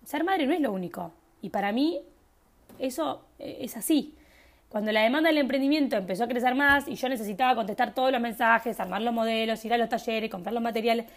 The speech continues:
y hacer todo lo, el contenido para Instagram, empecé a colapsar. O sea, y me acuerdo que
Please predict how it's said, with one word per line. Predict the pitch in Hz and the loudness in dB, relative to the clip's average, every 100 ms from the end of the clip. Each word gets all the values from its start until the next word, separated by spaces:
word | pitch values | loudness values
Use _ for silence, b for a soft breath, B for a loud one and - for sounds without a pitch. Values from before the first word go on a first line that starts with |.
| B B | B B
y | |
hacer | 214 285 240 | -2 0 0
todo | - 370 427 | -2 -2 0
lo, | 285 | 0
el | 220 | -2
contenido | 220 196 214 277 | -6 -4 -2 0
para | 240 240 | 0 -2
Instagram, | 254 240 240 247 | -2 -2 -4 -6
empecé | 226 180 208 | -12 -8 4
a | |
colapsar. | 370 262 - 311 254 - _ _ 208 | 8 8 6 0 -2 -6 _ _ -16
O | |
sea, | - 190 - | -8 -6 -4
y | |
me | 214 | -4
acuerdo | 240 339 415 320 | -4 -4 -6 -2
que | 254 208 | 0 -2